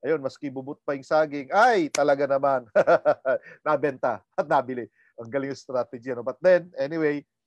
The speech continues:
anything to do with immune system booster, okay? Talagang nabenta po yan. Even po yung vitamin C na, tawag dyan, acidic,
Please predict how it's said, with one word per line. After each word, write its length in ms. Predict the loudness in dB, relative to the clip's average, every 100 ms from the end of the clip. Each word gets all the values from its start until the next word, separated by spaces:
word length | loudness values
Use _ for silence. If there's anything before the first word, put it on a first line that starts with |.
| _ _ _ _ _ _
anything 400 | -6 -6 -8 -10
to 80 | -12
do 160 | -10
with 160 | -10 -12 -14 _ _ _ _ _ _ -10
immune 480 | -10 -10 -10 -10 -10
system 480 | -12 -18 -12 -12 -12
booster, 400 | -14 -14 -10 -12 -12 _
okay? 640 | -16 -12 -8 -6 -4 -6 -12 _ _ _
Talagang 640 | -12 -8 -6 -6 -10 -20 -20 _ _
nabenta 480 | -8 -6 -6 -10 -14
po 160 | -14 -14
yan. 240 | -12 -14 -14
Even 320 | -10 -10 -10
po 160 | -12 -10
yung 240 | -10 -14 -20 _ _
vitamin 480 | -6 -6 -6 -12 -16
C 160 | -14 -10
na, 400 | -8 -8 -10 -14 _ _ _ _ _ -12
tawag 160 | -10 -4
dyan, 240 | 0 -2 -4 _ _ _ _
acidic, 480 | -10 -6 -2 -2